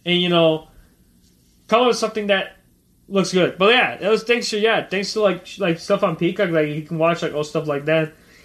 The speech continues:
Yeah, and like I said, with The Office. Look at what I mean. The Office has been off the air for how many years, and it's got so much of a big fan base now. And you got people that have never seen The Office now getting into it, and Peacock taking advantage of that.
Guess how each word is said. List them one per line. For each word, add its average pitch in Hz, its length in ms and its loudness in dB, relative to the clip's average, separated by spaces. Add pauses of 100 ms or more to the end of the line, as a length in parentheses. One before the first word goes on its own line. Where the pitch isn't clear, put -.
Yeah, 220 120 2
and 175 100 2
like 175 140 2
I - 20 2
said, 175 140 2
with 185 100 0
The 165 80 0
Office. 185 480 -2 (360)
Look 285 100 4
at 339 60 6
what 349 140 4
I 349 40 -2
mean. 247 300 -2
The 196 60 0
Office 320 200 2
has 320 80 -4
been 262 140 -4
off 254 200 0
the 220 120 0
air 226 80 4
for 185 140 -2
how 196 180 2
many 247 180 2
years, 233 220 2
and 202 100 0
it's 165 120 -8
got 202 180 2
so 202 120 -2
much 202 140 -2
of 175 100 0
a - 20 -6
big 170 140 -2
fan 156 220 -2
base 139 220 -6
now. 131 280 -6
And 139 100 -8
you 170 60 2
got 208 160 4
people 202 260 -2
that 170 100 4
have 143 160 -4 (300)
never 220 420 2
seen 269 200 -6
The 220 120 0
Office 196 640 0 (480)
now 214 340 4
getting 202 320 2
into 202 260 -4
it, 135 160 -8
and 165 160 -2
Peacock 214 520 0
taking 202 260 0
advantage 190 320 -2
of 147 80 2
that. 123 240 -8